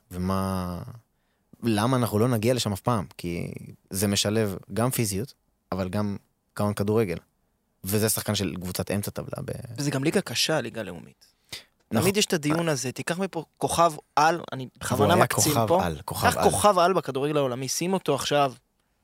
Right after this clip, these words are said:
Speaker 2: ברמת שרון בליגה הלאומית, דברים יכולים לא להסתדר.
Speaker 1: חד משמעית, אני חושב שזה גם הרבה נפשי ומנטלי. אתה יודע, אתה
Speaker 2: זה גם
Speaker 1: מגיע ופתאום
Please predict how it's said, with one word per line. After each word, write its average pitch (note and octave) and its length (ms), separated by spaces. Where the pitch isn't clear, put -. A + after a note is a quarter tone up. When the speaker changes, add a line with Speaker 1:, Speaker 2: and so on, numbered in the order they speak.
Speaker 2:
ברמת C#3+ 280
שרון C#3+ 220
בליגה C3+ 260
הלאומית, B2+ 400
דברים C#3 220
יכולים G#3+ 260
לא A#3 80
להסתדר. A3+ 420
Speaker 1:
חד B2+ 220
משמעית, E2+ 380
אני D#2 120
חושב - 160
שזה F2 200
גם F2+ 140
הרבה F2+ 220
נפשי B2+ 360
ומנטלי. D3+ 520
אתה - 140
יודע, F#2+ 140
אתה - 120
Speaker 2:
זה F#2 60
גם F#2 80
Speaker 1:
מגיע G2+ 260
ופתאום A2 380